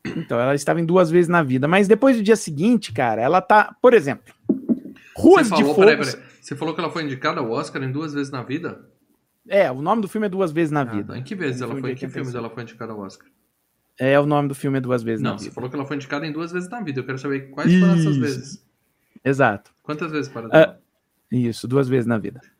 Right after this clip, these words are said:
Speaker 2: Uma ou duas?
Speaker 1: Eu posso ficar o dia inteiro falando Duas Vezes na Vida.
Speaker 2: Então vamos lá, Marina, você já falou quatro
Speaker 1: Ah,
Speaker 2: vezes.
Speaker 1: além disso, ela estava em Ruas de Fogo.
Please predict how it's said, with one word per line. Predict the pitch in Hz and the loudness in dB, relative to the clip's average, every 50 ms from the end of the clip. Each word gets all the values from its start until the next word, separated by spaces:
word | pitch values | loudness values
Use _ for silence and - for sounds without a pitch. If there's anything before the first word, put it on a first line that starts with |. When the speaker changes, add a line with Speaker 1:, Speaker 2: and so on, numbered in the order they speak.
| _ _ | _ _
Speaker 2:
Uma | - 269 349 | -2 -2 0
ou | 320 240 | 0 0
duas? | 175 147 | 2 2
Speaker 1:
Eu | 123 - | 4 4
posso | 180 190 - - | 4 2 2 0
ficar | 180 - 190 | 2 4 4
o | 190 | 6
dia | 160 190 233 | 6 6 6
inteiro | 254 220 - 190 180 160 | 4 6 6 4 4 6
falando | - 175 165 160 160 156 | 4 4 4 4 4 4
Duas | 160 151 139 | 2 2 2
Vezes | 147 147 131 | 0 -2 0
na | 143 139 135 | -2 -2 -4
Vida. | 113 101 92 - - - _ - - - - - - _ | -4 -6 -12 -14 -18 -20 _ -20 -18 -18 -18 -20 -20 _
Speaker 2:
Então | _ 110 107 | _ -16 -14
vamos | 110 101 104 101 | -12 -10 -10 -10
lá, | 92 95 | -10 -10
Marina, | 101 98 101 107 110 107 | -12 -12 -12 -12 -12 -12
você | 110 - | -12 -10
já | - 117 | -10 -8
falou | - - 120 120 127 | -8 -6 -8 -8 -8
quatro | - 135 143 160 | -4 0 4 4
Speaker 1:
Ah, | 175 180 | 4 4
Speaker 2:
vezes. | - 208 | 4 4
Speaker 1:
além | 220 220 208 214 254 285 262 | 4 6 6 6 6 6 4
disso, | 190 190 240 285 285 - - - - 123 110 127 - _ - | 6 6 6 6 6 4 -2 -6 -8 -8 -8 -10 -10 _ -2
ela | 160 180 190 185 185 | 0 2 2 0 0
estava | 170 - - 180 180 185 | -4 -6 -6 -6 -4 -4
em | 165 | -4
Ruas | 147 117 196 285 403 403 311 294 | 0 4 6 6 8 6 6 2
de | 311 | 0
Fogo. | - - 202 233 294 349 349 254 196 170 170 160 143 127 117 104 | 0 4 6 6 8 8 8 6 6 4 4 4 4 2 -2 -6